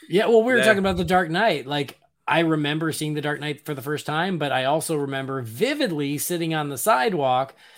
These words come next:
Speaker 1: the next day waiting to see The Dark Knight again for two or three hours.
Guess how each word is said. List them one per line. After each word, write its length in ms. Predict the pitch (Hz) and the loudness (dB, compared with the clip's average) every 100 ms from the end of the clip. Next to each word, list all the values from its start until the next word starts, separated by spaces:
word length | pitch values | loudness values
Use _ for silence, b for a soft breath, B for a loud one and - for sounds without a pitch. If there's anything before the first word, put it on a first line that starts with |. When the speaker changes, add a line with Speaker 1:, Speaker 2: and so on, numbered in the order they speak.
| B | B
Speaker 1:
the 100 | 135 | -2
next 400 | 151 175 226 - | 0 0 0 -2
day 240 | 175 143 143 | -4 -2 -2
waiting 320 | 143 139 135 | -2 -4 -6
to 80 | 127 | -6
see 140 | 151 | -6
The 100 | 127 | -6
Dark 220 | 135 131 | -4 -4
Knight 200 | 127 123 127 | -6 -6 -6
again 640 | 131 123 226 165 143 135 | -4 0 2 2 -2 -6
for 540 | - 147 139 135 135 - _ _ _ | -4 -2 0 -2 -4 -10 _ _ _
two 120 | - | -6
or 80 | 139 | -4
three 180 | 127 120 | -4 -6
hours. 420 | 104 95 113 - | -8 -10 -16 -20